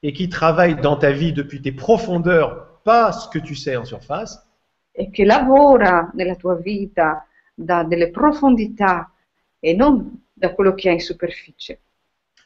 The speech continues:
Speaker 1: Peut-être qu'il est important pour toi, en ce moment, de réaliser plusieurs choses alors que ça semble ne pas avancer.
Speaker 2: Può darsi che sia importante per te in questo momento realizzare delle cose, quando invece sembra che tu non vada da nessuna parte, che non, tu non stia realizzando niente.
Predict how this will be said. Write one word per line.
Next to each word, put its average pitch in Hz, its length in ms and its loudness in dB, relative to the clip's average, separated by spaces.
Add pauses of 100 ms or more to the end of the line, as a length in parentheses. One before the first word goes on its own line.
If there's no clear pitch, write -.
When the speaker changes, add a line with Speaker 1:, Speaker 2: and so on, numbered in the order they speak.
(160)
Speaker 1:
Peut-être 175 280 -4
qu'il 131 160 -12
est 127 120 -4
important 151 440 -4
pour 139 180 -12
toi, - 540 -6
en 180 100 -2
ce 180 160 -8
moment, 160 560 -6
de 139 140 -4
réaliser 165 560 2
plusieurs 175 560 -2
choses 202 340 -2 (100)
alors 190 440 2
que 175 80 -4
ça 156 180 -4
semble 196 400 0
ne 156 80 -4
pas 147 200 0
avancer. 113 500 -8 (340)
Speaker 2:
Può 202 100 -2
darsi 233 360 2
che 240 140 0
sia 226 160 0
importante 220 560 0
per 196 220 -2
te 190 100 0
in 185 180 0
questo 277 320 0
momento 226 400 0
realizzare 190 880 2
delle 185 240 -2
cose, 254 680 2 (120)
quando 214 280 0
invece 208 280 -4
sembra 220 380 -2
che 208 160 -8
tu 196 100 -10
non 190 120 -4
vada 180 180 4
da 185 120 -6
nessuna 170 360 -10
parte, 214 380 -4
che 180 100 -8
non, 170 160 -4
tu - 100 -10
non 196 140 -2
stia 190 240 0
realizzando 170 560 0
niente. 170 480 -8